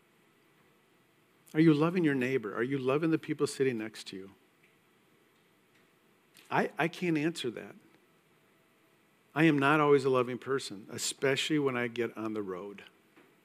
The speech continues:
in Minnesota. Sorry, gotta, gotta get that out there. I almost got killed this past week, but that's another whole story.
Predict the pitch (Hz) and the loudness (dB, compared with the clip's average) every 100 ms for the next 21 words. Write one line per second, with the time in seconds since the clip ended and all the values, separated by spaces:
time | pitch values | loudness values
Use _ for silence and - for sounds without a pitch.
0 | _ - - - _ - 131 123 113 107 | _ -20 -20 -20 _ -2 2 2 0 -2
1 | - 92 - - _ _ _ _ _ - | -6 -10 -12 -18 _ _ _ _ _ -20
2 | - - - - - - - - - - | -20 -20 -20 -20 -20 -20 -20 -20 -20 -20
3 | - - 110 101 95 98 - - - 92 | -18 -6 -2 -2 -4 -6 -12 -20 -12 -10
4 | 90 - - 107 104 104 101 98 98 92 | -10 -6 -2 0 0 -2 -2 -2 -6 -12
5 | - - _ - - - - 277 262 - | -14 -20 _ -20 -20 0 6 10 10 10
6 | 160 147 170 160 117 - 117 107 - 107 | 6 8 6 8 2 0 0 0 -2 -4
7 | 107 113 117 113 107 101 95 - 92 92 | -2 0 0 -2 -4 -2 -4 -6 -8 -8
8 | 87 | -10